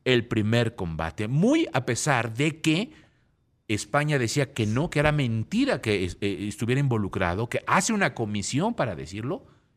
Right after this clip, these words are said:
y aún con todo, la guerra comienza. Gracias a Hertz, que después se enteran que Teodoro Roosevelt decía:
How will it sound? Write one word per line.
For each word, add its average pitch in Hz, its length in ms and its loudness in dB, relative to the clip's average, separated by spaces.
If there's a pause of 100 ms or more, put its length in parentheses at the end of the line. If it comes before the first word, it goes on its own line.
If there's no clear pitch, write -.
y 110 160 0
aún 123 240 0
con 101 220 -6
todo, 131 480 -2
la 95 260 -4
guerra 92 500 -4
comienza. 87 640 -8 (300)
Gracias 196 420 2
a 208 60 -4
Hertz, 202 320 -2
que 170 120 -4
después 156 520 -2 (280)
se - 140 0
enteran 139 520 0 (400)
que 135 120 2
Teodoro 156 380 2
Roosevelt 151 440 0 (720)
decía: 120 460 0